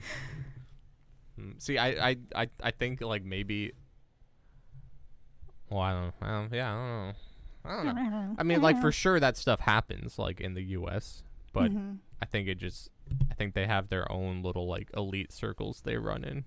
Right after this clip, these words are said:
Speaker 1: and so in those circles being, like, the mayor's daughter, it's, like, funny. <laughs> They probably
Speaker 2: <laughs>
Speaker 1: scoff at mayor's daughters.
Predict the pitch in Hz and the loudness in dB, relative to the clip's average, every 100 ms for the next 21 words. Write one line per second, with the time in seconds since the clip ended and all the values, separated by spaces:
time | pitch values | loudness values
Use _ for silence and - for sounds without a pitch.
0 | - - 123 117 120 120 123 - - - | -12 -10 -8 -6 -4 -4 -6 -10 -20 -20
1 | - - - _ _ - - 110 101 101 | -20 -20 -20 _ _ -20 -4 -2 2 0
2 | - 113 101 101 101 - 107 95 92 92 | 2 0 0 -2 -2 -4 -2 0 2 0
3 | 90 - - - _ - - - _ _ | 0 -4 -14 -20 _ -20 -20 -20 _ _
4 | - 104 92 90 95 104 - 104 107 113 | -8 -6 -2 0 0 0 0 2 4 4
5 | 120 135 - - _ - - - - 147 | 2 -2 -10 -20 _ -20 -20 -20 -16 -10
6 | - - - - _ _ - - _ _ | -8 -8 -12 -20 _ _ -20 -20 _ _
7 | _ - _ _ _ _ _ _ - - | _ -20 _ _ _ _ _ _ -18 -14
8 | - - 123 123 - - - 135 - 117 | -4 -2 -2 -4 -6 -8 -4 0 6 8
9 | - - - - 92 - - 107 113 120 | 8 6 6 4 4 2 -4 -2 -2 0
10 | 131 - 139 117 127 165 - | 0 0 0 0 -2 -4 -8